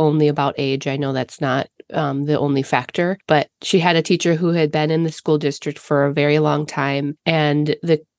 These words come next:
the experience that we had with that teacher is very different than the experience we're having this year with a teacher who hasn't been there as long. And, you know, and I, I think of my younger self and how sometimes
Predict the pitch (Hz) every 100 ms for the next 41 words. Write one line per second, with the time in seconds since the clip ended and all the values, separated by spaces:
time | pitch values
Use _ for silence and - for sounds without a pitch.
0 | - 160 156 151 - 185 175 165 - 127
1 | 147 156 160 147 147 151 139 - - 190
2 | 180 180 - 160 156 175 214 165 147 151
3 | 156 143 147 147 151 151 - 156 147 147
4 | 151 151 139 139 170 185 - 151 143 151
5 | _ - 175 156 156 165 156 165 160 165
6 | 202 202 208 202 180 170 156 160 165 147
7 | 151 - 180 156 147 - 170 160 156 -
8 | - - 180 214 220 175 170 156 170 175
9 | 165 165 156 - 147 156 165 151 156 147
10 | 147 - - 175 170 170 160 151